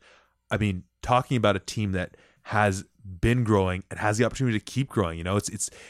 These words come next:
it's, it's, it sucks when you look at teams where it's like, "Oh, they're on the right path," but now all their star players have graduated out or are going on to the next level, and it doesn't matter how well they've been going. That just, you know,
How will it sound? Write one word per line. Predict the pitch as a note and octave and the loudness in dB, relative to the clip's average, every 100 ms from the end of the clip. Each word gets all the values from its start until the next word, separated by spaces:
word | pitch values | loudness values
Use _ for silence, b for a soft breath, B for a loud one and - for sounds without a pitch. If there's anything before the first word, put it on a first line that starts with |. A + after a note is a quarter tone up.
| - | -8
it's, | G#2+ - | -6 -4
it's, | A#2+ A2 _ | -6 -8 _
it | - | -4
sucks | - D3 - | 0 0 0
when | C#3+ | 0
you | A2+ | 0
look | A2 | -2
at | - | -4
teams | A#2+ G#2+ | -4 -2
where | G2+ | -4
it's | F2+ | -4
like, | F2 - | -6 -4
"Oh, | D3+ B2 | -4 -4
they're | A#2 - | -8 0
on | F3+ | 2
the | D#3+ | 4
right | C#3+ - | 2 0
path," | E3 D#3 | -2 -2
but | - B2 B B B B B B - | -2 -4 B B B B B B -20
now | E3+ F#3 E3+ D#3+ D3+ C#3+ C#3+ C#3 | -8 -2 0 2 2 4 4 6
all | C#3 C3+ C3 B2+ B2 - A#2+ A#2+ | 6 6 6 6 4 6 6 6
their | A2 | 4
star | G#2 A#2+ G2+ | 2 0 0
players | - G2+ F#2+ | 0 -2 -2
have | F#2 | -4
graduated | F#2+ F2+ F#2 F#2 F2 | -4 -4 -4 -4 -4
out | E2 E2 | -4 -6
or | |
are | E2+ | -6
going | F#2+ F2+ | -4 -4
on | F2 | -6
to | |
the | F#2+ | -8
next | E2+ - | -10 -4
level, | F#2+ F2 F2+ | -4 -2 -6
and | E2+ F2+ | -6 -8
it | F2+ | -6
doesn't | F#2 G2 | -6 -4
matter | F2+ F2+ F2+ | -4 -2 -4
how | E2 - G#2+ G2 | -6 -2 0 0
well | F#2+ F#2 | 0 -2
they've | F#2+ F2+ E2 _ | -4 -8 -10 _
been | G#2+ G2+ F#2 F2 - G#2 | 0 0 -4 -8 -8 0
going. | G2+ F2+ E2 E2 | 0 0 -4 -8
That | E2+ | -8
just, | - F2+ - G2 | -8 -8 -10 -10
you | |
know, | F2 D#2+ | -8 -10